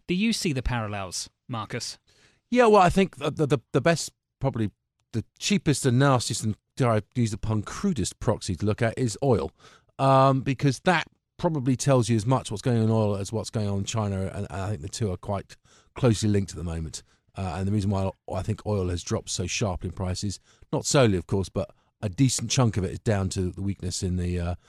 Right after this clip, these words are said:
Speaker 2: Chinese economy and, and ongoing fears of, of the lack of demand that China will therefore will have for crude.
Speaker 1: Yeah.
Speaker 2: Therefore, I look at that quite, uh,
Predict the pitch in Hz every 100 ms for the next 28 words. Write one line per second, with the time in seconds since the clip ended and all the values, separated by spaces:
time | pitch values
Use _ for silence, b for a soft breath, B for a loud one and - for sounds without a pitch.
0 | b - - 95 82 101 95 87 - 95
1 | 92 95 92 95 87 85 - 104 90 95
2 | 80 - 90 - 98 90 - - 95 90
3 | 90 - 98 - 95 90 87 87 - 101
4 | - 92 - 101 - 92 - 90 78 -
5 | - 135 127 - 101 95 98 87 95 98
6 | - 67 92 87 - 104 92 - 117 90
7 | 82